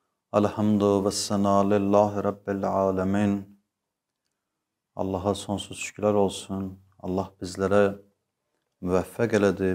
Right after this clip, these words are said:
bizləri gətirdi, mübarək Ramazan ayına çatdırdı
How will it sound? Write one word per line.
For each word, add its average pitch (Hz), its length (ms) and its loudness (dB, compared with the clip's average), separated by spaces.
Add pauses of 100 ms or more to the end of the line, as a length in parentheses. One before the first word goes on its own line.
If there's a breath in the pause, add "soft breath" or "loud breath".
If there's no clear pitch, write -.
bizləri 95 420 -2
gətirdi, 95 400 -6
mübarək 95 680 -2 (280)
Ramazan 92 380 -4
ayına 92 320 -2
çatdırdı 92 720 -6